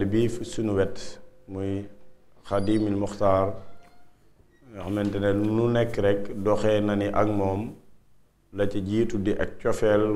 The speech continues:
gu kenn mënta takk. Yooyu itam nekkoon ay tomb yoo xamante ne waxtaane nañ ko ci ay jotaay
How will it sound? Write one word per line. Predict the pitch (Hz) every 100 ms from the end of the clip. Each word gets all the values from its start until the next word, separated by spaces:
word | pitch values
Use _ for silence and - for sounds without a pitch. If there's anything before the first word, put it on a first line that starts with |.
| 95
gu | 104 101
kenn | 120 117 107
mënta | 107 104 98
takk. | 101 98 - 104 - - - - _ _ _ _ _ -
Yooyu | 98 98 98
itam | 98 101
nekkoon | 101 104 98
ay | - 98
tomb | 104 101 98
yoo | 98 101
xamante | 101 101 101
ne | 95 98 139 - - - _ _ _ _ _ -
waxtaane | 98 98 87 110 101 101 101
nañ | 101 98
ko | 98
ci | 98
ay | 95 95
jotaay | 92 98 98 98 104 113